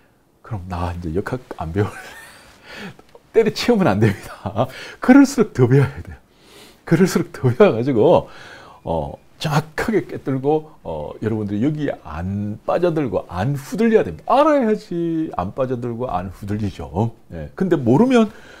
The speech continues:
여기에, 어, 그런가 보다 하면서 빨려들고 휘둘리게 되죠. 예. 그래서 "안 배우겠다, 못하겠다." 이런 말 하지 마세요.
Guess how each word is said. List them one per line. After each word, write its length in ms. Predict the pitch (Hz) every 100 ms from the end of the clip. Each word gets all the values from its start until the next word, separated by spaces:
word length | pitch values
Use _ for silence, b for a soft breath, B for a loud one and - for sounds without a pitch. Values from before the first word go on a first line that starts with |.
| B B B B _ -
여기에, 340 | 143 139 107 90
어, 680 | 85 87 78 82 85 80 82
그런가 280 | - 95 92
보다 160 | 87
하면서 360 | 80 78 80 131 - B -
빨려들고 680 | - 165 151 135 123 117 123
휘둘리게 480 | - - 170 151
되죠. 540 | 110 78 - 73 76 80 -
예. 160 | 69 65 b b b b _ _ _ _ _ _ _ _ _ _ _ _ _ _ _ _ -
그래서 220 | 117 113 B B B
"안 240 | - 101 127
배우겠다, 460 | 165 175 - 92 - -
못하겠다." 460 | 98 113 208 214 139
이런 140 | 160
말 120 | 131
하지 200 | 117 165
마세요. 340 | 127 76 101